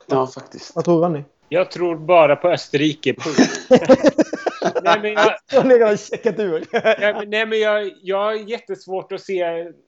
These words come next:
Speaker 3: när jag tänkte igenom allihopa så är det svårt att se någon på så här topp tio. Jag tycker att det är all-, det är mycket som talar emot den här lilla gruppen av låtar.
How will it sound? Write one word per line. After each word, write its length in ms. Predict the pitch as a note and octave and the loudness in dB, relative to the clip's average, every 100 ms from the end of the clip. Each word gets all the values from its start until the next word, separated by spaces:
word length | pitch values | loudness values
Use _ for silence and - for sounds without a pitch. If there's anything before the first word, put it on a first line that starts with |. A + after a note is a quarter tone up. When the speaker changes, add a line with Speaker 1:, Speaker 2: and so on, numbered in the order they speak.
| _ | _
Speaker 3:
när 120 | F3+ F3+ | -6 -4
jag 100 | F3 | -4
tänkte 240 | F#3+ F3+ | -6 -4
igenom 300 | F3+ G3+ A#3 | -4 -4 -4
allihopa 400 | E3+ C#3+ C#3+ D#3 | -4 -4 -4 -4
så 120 | D3+ | -2
är 100 | E3+ | 0
det 60 | D#3 | 0
svårt 380 | D#3 D#3+ D3+ D#3+ | -4 -8 -8 -8
att 60 | |
se 160 | D#3 D#3 | -6 -4
någon 400 | D3 D3+ A#3 A3 | -2 -4 -4 -8
på 160 | - D3 | -10 -2
så 80 | C#3+ | -2
här 80 | |
topp 240 | C3 C3+ - | -2 -10 -8
tio. 320 | D3+ B2+ C3+ | -8 -4 -2
Jag 180 | C#3 C#3 | -2 -4
tycker 280 | E3+ F3 E3 | -6 -2 -2
att 180 | D#3+ | -2
det 200 | D#3+ D3 | -4 -2
är 60 | D3+ | 0
all-, 300 | D#3 E3+ D3 | 0 -2 -4
det 60 | D#3 | -4
är 60 | |
mycket 280 | F3 F3 D#3+ | -4 -6 -8
som 160 | D#3+ D3+ | -6 -4
talar 320 | E3 D#3 D#3 | -2 0 0
emot 360 | D#3+ F#3+ G#3+ - | 0 -2 -2 -6
den 120 | D3+ | -4
här 100 | F#3 | -4
lilla 240 | G3+ E3+ | -2 -2
gruppen 480 | B2+ C#3 B2+ - C3 | -2 -4 -4 -6 -2
av 220 | B2 A#2 | -2 -2
låtar. 520 | C3 B2 - C3 A2+ | -2 -4 -4 -8 -8